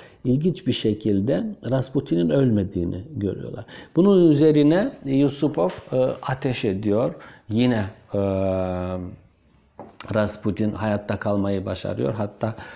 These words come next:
e, kaçmaya çalışıyor. Ama artık tekrar,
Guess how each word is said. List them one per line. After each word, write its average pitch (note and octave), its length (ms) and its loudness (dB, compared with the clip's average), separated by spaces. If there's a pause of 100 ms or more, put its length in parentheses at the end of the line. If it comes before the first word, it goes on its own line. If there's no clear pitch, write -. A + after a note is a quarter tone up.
(160)
e, G2+ 240 0
kaçmaya G#2 540 -2
çalışıyor. B2+ 600 -4 (320)
Ama D3 360 2
artık B2 440 -4
tekrar, A#2+ 520 -2